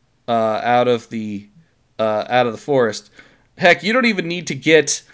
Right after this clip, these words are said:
the third amulet. Uh, <laughs> it's the best thing. Uh, if you, if you're very careful, you can actually descend Death Mountain as Link,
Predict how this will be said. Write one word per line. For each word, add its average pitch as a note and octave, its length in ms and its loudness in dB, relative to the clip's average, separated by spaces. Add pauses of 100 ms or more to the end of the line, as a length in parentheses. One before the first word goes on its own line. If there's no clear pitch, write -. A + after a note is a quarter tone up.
(260)
the C#3 140 0
third E3 800 0
amulet. C3+ 600 2 (1800)
Uh, B2+ 240 8 (320)
<laughs> - 0 - (720)
it's - 140 -16
the F3+ 100 -8
best G3 340 4
thing. D#3+ 320 4
Uh, C3+ 460 4 (640)
if D#3+ 220 -4
you, D3+ 220 -6
if - 160 -10
you're D3 160 0
very E3+ 380 2
careful, E3+ 500 2
you C#3+ 120 -6
can D3+ 140 0
actually C#3+ 520 0 (280)
descend F3 840 2
Death D#3+ 280 2
Mountain A#2 640 -4 (880)
as D3 400 4
Link, D3+ 460 -2